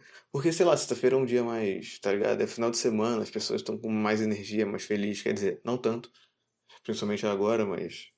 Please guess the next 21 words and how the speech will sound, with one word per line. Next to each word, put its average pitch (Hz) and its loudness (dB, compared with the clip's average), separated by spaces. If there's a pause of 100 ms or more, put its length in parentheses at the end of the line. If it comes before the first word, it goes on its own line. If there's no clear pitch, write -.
(400)
sexta-feira - 0
é 120 2
um 123 0
dia 117 2
legal, 101 4
eu 95 2
adoro, 101 2
eu - -4
gosto 110 2
de - -6
sexta-feira, 107 -2
maneiro, 107 0
sexta-feira 107 0
é 110 2
da 107 2
hora. - -2 (540)
E 127 0
no 127 2
começo 123 4
do 107 4
ano, 107 0